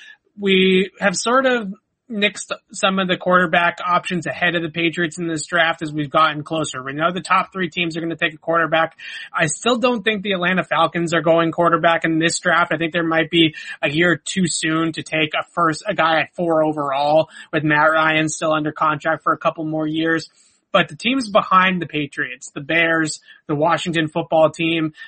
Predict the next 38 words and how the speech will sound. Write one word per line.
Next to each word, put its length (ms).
those 240
are 60
teams 300
that 140
might 300
get 140
aggressive 500
at 140
the 40
quarterback 540
spot 380
and 100
might 240
be 100
willing 460
to 80
give 240
up 220
multiple 600
first 300
rounders 500
into 220
the 100
future 560
to 140
go 260
and 160
jump 240
up 200
the, 140
above 360
the 80
Patriots 540
to 60
take 240
a 60
Q 240
B. 320